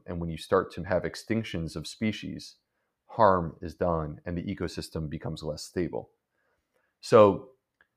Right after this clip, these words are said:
all this is great. All this makes sense. Different plants have different fiber. Different fiber produces different microbes. But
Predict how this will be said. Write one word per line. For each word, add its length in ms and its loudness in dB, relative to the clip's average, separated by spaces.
all 200 10
this 260 2
is 140 -2
great. 380 6
All 200 10
this 200 0
makes 180 0
sense. 520 -4
Different 300 0
plants 360 0
have 140 0
different 280 -8
fiber. 360 2
Different 340 -6
fiber 320 4
produces 540 -6
different 280 -2
microbes. 640 -4
But 380 4